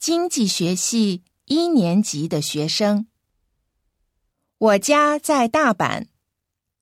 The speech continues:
我每天坐电车来学校。从我家到学校要一个半小时左右。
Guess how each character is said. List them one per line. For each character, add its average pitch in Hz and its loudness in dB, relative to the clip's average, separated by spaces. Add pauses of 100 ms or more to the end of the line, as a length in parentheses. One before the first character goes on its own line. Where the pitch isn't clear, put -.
我 202 4
每 220 2
天 226 0
坐 208 2
电 233 2
车 269 0
来 165 2
学 147 -4
校。 160 -2 (1400)
从 294 2
我 170 4
家 254 0
到 233 2
学 156 -2
校 190 0 (440)
要 214 2
一 226 0
个 339 4
半 330 2
小 156 -2
时 160 0
左 143 -2
右。 151 -2